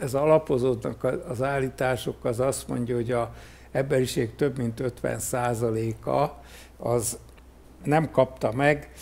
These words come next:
a szeretetet, nem kapta meg a melegséget és az állandóságot. Ez, ö, a magyar viszonylatban hetven, de inkább nyolcvan százalék. Tehát ebből induljunk, hogy ha nem kapjuk meg, akkor mi van.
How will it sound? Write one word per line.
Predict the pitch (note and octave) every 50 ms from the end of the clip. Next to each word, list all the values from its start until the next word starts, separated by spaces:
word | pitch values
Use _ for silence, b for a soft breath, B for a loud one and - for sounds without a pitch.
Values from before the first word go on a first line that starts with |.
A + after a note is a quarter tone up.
| B B B B B B B -
a | -
szeretetet, | - - C#3+ C#3+ D3 C#3+ C#3 - - C3 A#2+ - - B2 B2 B2 - - - -
nem | - C#3 C3+ C3+ B2+
kapta | - - B2+ - - - - B2+ A2+ B2
meg | C3+ B2+ A#2+ A2
a | C#3+ - - B2
melegséget | A2+ A#2+ B2 B2+ C3 B2+ A2 - - - B2 A#2+ A2+ A2+ B2 A#2+ - -
és | A#2 A2+ - B2+
az | A#2+ G#2 A#2
állandóságot. | B2 B2 B2+ C3 C#3+ D3+ C#3+ C3+ D3 D3 - - - D3+ C#3+ C#3+ C#3+ C#3+ D#3+ E3 - - - B B B B B B B B B B -
Ez, | - - C#3+ C#3+ B2 - - - -
ö, | - C#3 C3 - -
a | - A#2+
magyar | C3 C#3 C#3+ C3 C#3+ C3+ B2+ A#2+
viszonylatban | C3 C#3+ B2+ - - C3 A#2+ A#2+ B2+ B2+ B2 G#2+ G#2+ - A#2+
hetven, | A2+ B2+ C3+ C3 C3 - - B2+ A#2 A2+
de | A2+ B2
inkább | A#2 A2+ A#2 A2+ - A#2+ A2+ A2 G#2+ A2
nyolcvan | A2 G#2 G#2+ A2 - - - - - -
százalék. | - - - - - - D#3 E3+ E3+ - - - - - - - - - - - - - B B B B B B B B B B B
Tehát | - D#3 C#3 E3 D#3+ D#3+
ebből | G3+ A3 F#3+ C3+ D#3 E3 D#3
induljunk, | E3 E3+ F3+ C#3+ D3+ C#3+ C3+ D3 D#3+ D#3+ -
hogy | - A#2 -
ha | - D#3
nem | D#3 E3+ F#3 F#3 D#3 -
kapjuk | - C#3 C3 - - C3 C3 B2 - -
meg, | C3+ A#2 A2+
akkor | B2 A#2 A#2 - - A#2+ A#2+ C3
mi | D3 - - -
van. | - - - -